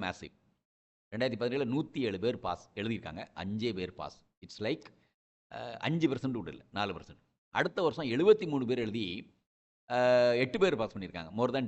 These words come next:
ten percent. அதுக்கப்புறம் எழுபத்தி ஏழு பேர் எழுதி அஞ்சு பேர் பாஸ் பண்ணியிருக்காங்க. So then அறுபத்தி நாலு பேர் எழுதி நாலு பேர் பாஸ் பண்ணியிருக்காங்க. It's about si-, six percent. This is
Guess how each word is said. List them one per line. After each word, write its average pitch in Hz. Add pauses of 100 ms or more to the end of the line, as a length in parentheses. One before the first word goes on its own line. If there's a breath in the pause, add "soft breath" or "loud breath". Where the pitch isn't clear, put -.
ten 107
percent. - (260)
அதுக்கப்புறம் 151
எழுபத்தி 185 (100)
ஏழு 190
பேர் 139
எழுதி 127 (320)
அஞ்சு 147
பேர் 131
பாஸ் 104
பண்ணியிருக்காங்க. 98 (760 soft breath)
So 139 (920)
then 170 (180)
அறுபத்தி 131 (840)
நாலு 139
பேர் 131
எழுதி 135 (100)
நாலு 131
பேர் 120
பாஸ் 104
பண்ணியிருக்காங்க. 98 (600 soft breath)
It's 113
about 127
si-, 95 (100)
six 143 (140)
percent. 147 (160)
This 113
is 113